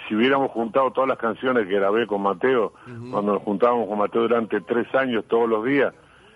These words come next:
Speaker 1: y como no teníamos grabador, ni cuaderno, no teníamos nada, componíamos un tema, lo tocábamos toda la tarde, al otro día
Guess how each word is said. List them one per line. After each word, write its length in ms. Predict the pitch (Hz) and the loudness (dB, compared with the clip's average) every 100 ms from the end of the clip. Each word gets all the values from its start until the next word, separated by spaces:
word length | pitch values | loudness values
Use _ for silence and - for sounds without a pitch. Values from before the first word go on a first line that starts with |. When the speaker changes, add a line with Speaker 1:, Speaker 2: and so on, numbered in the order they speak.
| - - | -20 -8
Speaker 1:
y 140 | 107 | -8
como 240 | - 110 117 | -2 0 2
no 120 | 127 | 2
teníamos 400 | 123 127 127 113 | 0 0 0 2
grabador, 600 | 107 107 113 135 135 107 | 2 2 2 2 0 -2
ni 160 | 104 98 | -6 -6
cuaderno, 540 | 107 101 120 143 123 | -2 0 2 0 0
no 40 | 110 | 0
teníamos 280 | 139 123 123 | 0 0 2
nada, 340 | 151 120 98 - - - | 2 2 -2 -6 -20 -12
componíamos 500 | 107 120 135 151 151 | -6 -2 0 0 0
un 60 | 143 | 0
tema, 340 | 165 175 180 | 0 2 0
lo 200 | 254 117 | 2 2
tocábamos 480 | - 110 131 135 120 | 0 -2 0 0 0
toda 140 | 139 139 | 0 0
la 100 | 131 | 2
tarde, 320 | 147 160 160 | 0 0 0
al 100 | 127 | 0
otro 180 | 113 127 | 0 0
día 140 | 143 | 2